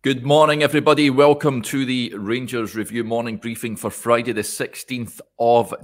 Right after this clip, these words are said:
December. I'm Derek Clark, and I'm joined, uh, this morning by Joshua Barry. How are we getting on, Joshua?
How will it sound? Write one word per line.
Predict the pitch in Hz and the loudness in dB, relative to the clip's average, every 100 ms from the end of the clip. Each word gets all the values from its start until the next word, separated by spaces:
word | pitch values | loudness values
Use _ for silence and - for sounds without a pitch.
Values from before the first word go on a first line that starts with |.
| 98 | -10
December. | 110 107 87 87 117 156 139 113 92 | -4 -4 -4 2 2 2 2 2 2
I'm | 98 110 | -2 -4
Derek | 107 104 101 - | -4 -4 -6 -8
Clark, | 127 135 135 131 | -2 0 -2 -6
and | |
I'm | 107 101 | -12 -10
joined, | 113 110 110 101 | -6 -6 -6 -8
uh, | 110 90 | -10 -8
this | 101 - | -12 -8
morning | 110 110 107 | -6 -6 -6
by | 95 101 101 - 95 | -2 -2 -2 -8 -18
Joshua | - 127 135 - 123 104 | -6 -4 -4 -4 -6 -4
Barry. | 117 113 107 104 | 0 0 0 -2
How | |
are | 117 | -4
we | |
getting | 117 117 | -6 -8
on, | 120 | -8
Joshua? | 113 120 - 139 - | -4 -4 -2 -4 -4